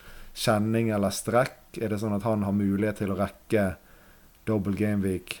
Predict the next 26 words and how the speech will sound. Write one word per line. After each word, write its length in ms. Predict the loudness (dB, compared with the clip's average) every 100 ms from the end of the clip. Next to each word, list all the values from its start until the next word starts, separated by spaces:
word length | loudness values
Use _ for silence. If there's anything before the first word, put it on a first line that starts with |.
| -16
trettifire 840 | -14 -8 -8 -4 -2 0 0 -2 -4
eller, 380 | -6 -6 -6 -8 -8
eh, 220 | -6 -8 -12 -18 -20 -20 -20 -20 -20 0 6
eller 140 | 8
ikke? 360 | 8 6 2 2
Har 120 | 4
jeg 80 | 2
fått 100 | 4 4
vite 160 | 4
at 80 | 4
han 160 | 4 2
er 60 |
klink 380 | 0 0 0 2
ute 260 | 0 2 0
nå, 140 | 0 -4
så 120 | -6
kanskje 280 | -6 -2 2
jeg 80 | 4
ville 200 | 4 4
vurdert 220 | 4 2
å 60 | 4
gjøre 220 | 4 4
ett 180 | 2 -4
bytte 240 | -8 0
allerede 380 | 2 2 2 2
nå 240 | 2 0